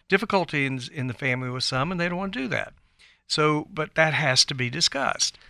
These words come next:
A route more likely to foster goodwill among heirs as we, uh, as we go forward. Spouses and partners will openly, should openly discuss their spending, their savings, and their retirement dreams.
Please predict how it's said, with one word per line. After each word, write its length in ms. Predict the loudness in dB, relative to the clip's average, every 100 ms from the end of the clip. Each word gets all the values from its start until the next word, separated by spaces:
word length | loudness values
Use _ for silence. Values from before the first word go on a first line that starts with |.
| -16 -4
A 60 |
route 300 | 4 6 6
more 240 | 4 0 2
likely 320 | 2 0 0
to 80 | 0
foster 440 | 2 4 4 0
goodwill 540 | 0 -2 2 2 2 0
among 240 | -2 -2
heirs 320 | 2 2 2
as 180 | -2 -4
we, 260 | -4 -4 -4
uh, 200 | -6 -10 _ _ _
as 140 | -6
we 220 | -4 -4 -6 -16 -10
go 160 | -6 -6
forward. 560 | -2 0 2 2 -2 _ _ -8
Spouses 540 | 2 6 6 6 2
and 100 | 0
partners 380 | 2 2 2 -2
will 80 | -2
openly, 500 | -4 -4 -4 -6 -6
should 280 | 0 2 4
openly 400 | 2 0 -8 -10
discuss 440 | 0 0 2 2
their 80 | 2
spending, 480 | 2 2 0 0 -2
their 100 | 2
savings, 520 | 4 4 4 -2 -4
and 80 | -6
their 60 | -10
retirement 460 | -10 -8 -8 -10
dreams. 560 | -12 -12 -12 -14 -6 -6